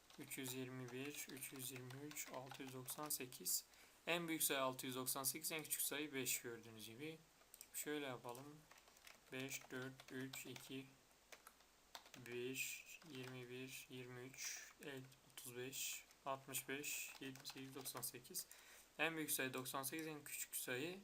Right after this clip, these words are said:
bir dedi. Bakalım, evet, programı şimdi doğru çalışıyor. Az önce çalışmamasının nedeni dediğimiz gibi en küçük sayıyı sıfıra eşitlemiştik başta.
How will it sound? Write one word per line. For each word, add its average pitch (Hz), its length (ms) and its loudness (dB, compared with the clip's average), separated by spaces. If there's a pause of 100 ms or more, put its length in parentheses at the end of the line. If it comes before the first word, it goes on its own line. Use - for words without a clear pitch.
(460)
bir 127 280 0
dedi. 127 340 -2
Bakalım, 131 500 -2
evet, - 840 0
programı 123 440 0
şimdi 135 320 2
doğru 131 300 0 (140)
çalışıyor. 131 560 2 (560)
Az 127 160 2
önce 135 220 -4
çalışmamasının 117 760 -2
nedeni 117 280 -12
dediğimiz 120 420 -4
gibi 139 300 0 (640)
en 135 180 0
küçük 131 180 2
sayıyı 165 240 2
sıfıra - 360 2
eşitlemiştik 165 640 2
başta. 165 440 2